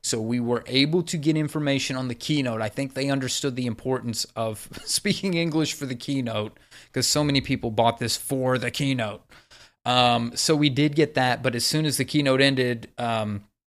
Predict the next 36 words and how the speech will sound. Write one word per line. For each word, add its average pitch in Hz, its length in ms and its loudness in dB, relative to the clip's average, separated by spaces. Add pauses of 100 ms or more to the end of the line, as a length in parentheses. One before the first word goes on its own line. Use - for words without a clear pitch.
(400)
I 127 120 0
think 139 360 0
Koji 135 680 0
left 123 300 2
his 131 180 0
kid 131 320 0
with 107 280 -6
Matt 120 500 0 (480)
<laughs> 127 320 0
Bayonne 123 460 0 (300)
and 139 200 0
then 143 300 2
<laughs> 135 60 2
went 143 120 2
on 127 160 2
stage 123 460 -2
to, 117 200 -6
you 117 140 -4
know, 107 160 -4
take 117 240 -8
a 110 40 -6
bow 110 280 0
or 110 120 0
whatever 107 400 -2
and 104 140 -6
then 101 140 -4
moved 101 240 -6
to 110 80 -8
the 101 100 -8
next, - 400 -8 (260)
to 117 80 -6
the 107 60 -4
next 107 300 -6
thing. 107 300 -4
So, 104 420 -2
um, 98 260 -6